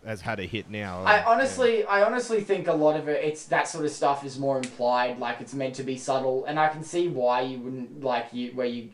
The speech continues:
Speaker 2: where you're coming from. But I kind of, again, like, I kind of got it, especially after watching the first one, because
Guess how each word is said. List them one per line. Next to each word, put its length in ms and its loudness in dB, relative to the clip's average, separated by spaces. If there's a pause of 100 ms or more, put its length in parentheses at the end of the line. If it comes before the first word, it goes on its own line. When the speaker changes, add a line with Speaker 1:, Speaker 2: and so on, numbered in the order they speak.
Speaker 2:
where 200 -2
you're 160 -4
coming 260 -4
from. 380 -2 (400)
But 320 6 (160)
I 120 4
kind 320 6
of, 100 -2 (160)
again, 460 4
like, 200 4
I 120 2
kind 240 6
of 180 2
got 180 8
it, 120 4
especially 420 6
after 240 8
watching 280 6
the 80 2
first 360 6
one, 240 4
because 400 2